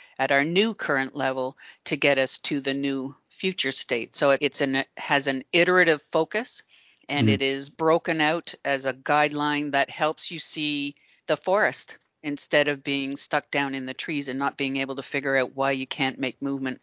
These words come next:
Speaker 1: along that path.
Speaker 2: You know, I've been involved in these exercises before. I've gone off to a place for a couple of days with the, this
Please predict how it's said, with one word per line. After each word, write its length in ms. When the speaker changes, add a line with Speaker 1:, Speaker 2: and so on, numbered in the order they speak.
Speaker 1:
along 360
that 200
path. 420
Speaker 2:
You 140
know, 60
I've 120
been 100
involved 300
in 40
these 140
exercises 580
before. 600
I've 240
gone 180
off 240
to 200
a 60
place 360
for 180
a 40
couple 240
of 80
days 640
with 180
the, 340
this 380